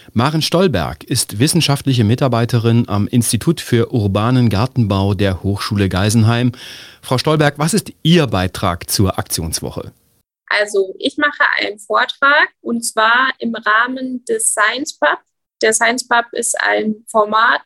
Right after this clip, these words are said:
Speaker 2: der Hochschule Geisenheim, um den BürgerInnen aus Geisenheim zu zeigen, welche Forschungsthemen wir an der Hochschule bearbeiten. Also denen einfach,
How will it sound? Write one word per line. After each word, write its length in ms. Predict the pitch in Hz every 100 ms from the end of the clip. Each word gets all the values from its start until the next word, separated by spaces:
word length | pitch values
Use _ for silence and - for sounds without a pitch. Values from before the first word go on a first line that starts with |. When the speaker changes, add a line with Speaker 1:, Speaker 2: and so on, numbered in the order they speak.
| -
Speaker 2:
der 100 | 233
Hochschule 420 | 233 233 - 240
Geisenheim, 720 | 233 208 233 254 254 254 277 277 - - _ _ -
um 320 | 262 269 269
den 340 | 240 233 226
BürgerInnen 800 | - 262 269 262 254 262 254 247 - -
aus 180 | 247 254
Geisenheim 880 | 226 220 247 247 240 233 240 240 240 _
zu 140 | - 233
zeigen, 540 | 262 254 247 240 226 220
welche 560 | 208 226 - 233 220 214
Forschungsthemen 840 | - 208 220 233 208 - 220 208 208
wir 220 | 208 214
an 120 | - 202
der 120 | 202
Hochschule 580 | 202 - - 214 208 208 _ _
bearbeiten. 960 | - - 214 262 294 320 330 339 381 - _ -
Also 200 | 214 220
denen 480 | 220 233 233 233 - _ _
einfach, 320 | 226 240 233